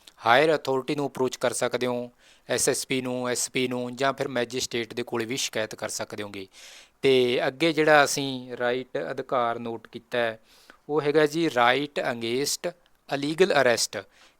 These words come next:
ਜਿਹੜੀ ਗੈਰ ਕਾਨੂੰਨੀ ਗ੍ਰਿਫਤਾਰੀ ਹੁੰਦੀ ਹੈ, ਉਸ ਤੋਂ ਬਚਾਅ ਦਾ ਇਹ ਹੱਕ ਦਿੰਦਾ ਹੈਗਾ। ਜਿਹੜੀ ਪੁਲਿਸ ਹੈ, ਉਹ ਦੋਸ਼ੀ ਵਿਅਕਤੀ ਨੂੰ ਗ੍ਰਿਫਤਾਰ ਕਰਨ ਦੇ ਲਈ ਕਾਰਨ ਜ਼ਰੂਰ ਦੱਸੂਗੀ ਕਿ ਉਸ ਨੂੰ ਕਿਉਂ ਗ੍ਰਿਫਤਾਰ ਕੀਤਾ ਜਾ ਰਿਹਾ ਹੈ।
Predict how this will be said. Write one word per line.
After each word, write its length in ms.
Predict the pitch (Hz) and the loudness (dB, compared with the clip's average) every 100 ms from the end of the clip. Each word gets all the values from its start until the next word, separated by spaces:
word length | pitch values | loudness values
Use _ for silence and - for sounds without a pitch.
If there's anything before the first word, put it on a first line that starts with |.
| 127 | -6
ਜਿਹੜੀ 280 | 135 165 | -2 -2
ਗੈਰ 380 | 139 120 120 131 | 0 4 6 6
ਕਾਨੂੰਨੀ 420 | 135 127 123 123 | 2 -4 -4 -6
ਗ੍ਰਿਫਤਾਰੀ 500 | 123 113 - 117 113 | -4 -6 -4 -4 -2
ਹੁੰਦੀ 320 | 107 110 113 123 | -4 -8 -4 0
ਹੈ, 160 | 127 | 0
ਉਸ 360 | - 131 135 - | -2 -6 -6 -6
ਤੋਂ 180 | 147 143 | -6 -6
ਬਚਾਅ 540 | 117 - 113 110 113 | -8 -2 4 6 6
ਦਾ 180 | 120 123 | 4 0
ਇਹ 340 | 110 120 98 | -2 -6 -6
ਹੱਕ 180 | 101 - | -8 -8
ਦਿੰਦਾ 260 | 107 107 113 | -8 -4 -2
ਹੈਗਾ। 320 | 120 123 123 - - - _ - | 2 0 0 -10 -20 -20 _ -4
ਜਿਹੜੀ 180 | 143 | -2
ਪੁਲਿਸ 420 | 160 131 131 - 143 | 0 2 2 2 2
ਹੈ, 140 | 151 | 2
ਉਹ 520 | 147 135 143 147 147 _ _ _ - | 2 0 2 0 -2 _ _ _ -10
ਦੋਸ਼ੀ 460 | 110 127 - 175 | -2 -2 0 0
ਵਿਅਕਤੀ 360 | 160 131 - 131 | 4 4 2 -6
ਨੂੰ 260 | 131 139 127 | -6 -8 -4
ਗ੍ਰਿਫਤਾਰ 640 | 131 - - 120 117 127 | -4 -4 -6 0 2 2
ਕਰਨ 340 | - 120 117 | 0 -4 -4
ਦੇ 140 | 117 120 | -4 -4
ਲਈ 240 | 117 123 - | -4 -6 -6
ਕਾਰਨ 440 | 117 110 113 123 123 | 0 0 0 -6 -12
ਜ਼ਰੂਰ 400 | 107 107 143 165 | -10 -6 -4 -2
ਦੱਸੂਗੀ 520 | 113 - 113 110 98 - - _ | -2 -2 -4 -4 -8 -12 -20 _
ਕਿ 100 | - | -2
ਉਸ 200 | 135 - | 0 0
ਨੂੰ 140 | 151 160 | -6 -4
ਕਿਉਂ 240 | - 131 143 | 0 0 2
ਗ੍ਰਿਫਤਾਰ 440 | 139 - - 113 | -2 -2 0 0
ਕੀਤਾ 300 | - 110 110 | -2 -8 -6
ਜਾ 200 | 107 107 | -2 -4
ਰਿਹਾ 160 | 98 | -4
ਹੈ। 60 | 95 | -8